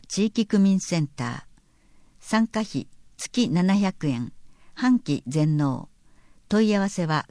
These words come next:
川島。Eメール、エスダブリューブイケーアットマークアイエヌティーイーアール七ドットジェーピ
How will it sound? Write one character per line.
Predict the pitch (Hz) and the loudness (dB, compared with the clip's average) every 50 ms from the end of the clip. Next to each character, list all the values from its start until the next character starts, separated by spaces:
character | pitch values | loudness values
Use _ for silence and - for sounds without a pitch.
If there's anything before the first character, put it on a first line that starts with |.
| - | -6
川 | - 160 160 185 220 | -2 0 0 0 0
島。 | - - - 160 156 139 - - _ - _ - _ _ - - - - | -2 -4 -4 -2 -2 -2 -4 -8 _ -20 _ -20 _ _ -20 -20 -20 -10
E | - 160 220 226 220 | -2 4 6 6 8
メ | 208 214 190 160 | 8 6 4 2
ー | 131 | 0
ル、 | 135 131 131 - _ _ _ - - - - _ - | -2 -4 -8 -10 _ _ _ -20 -20 -20 -20 _ -4
エ | - 170 | -4 -4
ス | - - 226 220 | -2 0 -2 0
ダ | 196 214 214 | 2 2 2
ブ | 196 214 214 | 4 2 4
リ | 202 208 | 4 4
ュ | 208 202 | 4 2
ー | 185 | 2
ブ | 165 180 190 | 2 2 2
イ | 190 180 | 2 2
ケ | - - 180 165 135 120 110 - - _ _ - | -2 -4 -2 -2 -2 -2 -6 -10 -18 _ _ -6
ー | - | -4
ア | - | -4
ッ | 185 - - | -4 -2 -2
ト | 202 208 | 0 2
マ | 202 196 190 170 | 4 4 4 2
ー | 156 | -2
ク | - - 135 131 - - - - - - - - _ - - - | -4 -6 -6 -6 -6 -8 -18 -20 -20 -20 -20 -20 _ -20 -14 -2
ア | - 190 220 | 0 2 4
イ | 220 208 | 4 4
エ | 220 214 | 4 4
ヌ | 208 208 202 | 4 2 2
テ | - - 202 | 0 0 0
ィ | 202 202 185 127 | 2 2 0 0
ー | 196 196 190 175 | -2 -2 -2 -2
イ | - | -2
ー | - 165 160 | -2 -2 -2
ア | |
ー | 151 | -2
ル | 135 113 104 - _ - - - - _ _ _ _ _ _ - | -4 -6 -10 -12 _ -20 -20 -20 -20 _ _ _ _ _ _ -2
七 | - 185 208 214 185 151 - - - - _ - | 2 2 4 4 4 2 0 -4 -8 -18 _ -4
ド | - 165 | -2 -2
ッ | 156 - - | -2 -4 -6
ト | - 165 143 - - - - - | -4 -4 -4 -4 -6 -14 -8 -8
ジ | 147 139 180 | -2 0 2
ェ | 190 | 2
ー | 190 - - | 2 0 -4
ピ | - 156 131 98 - | -6 -4 -4 -6 -6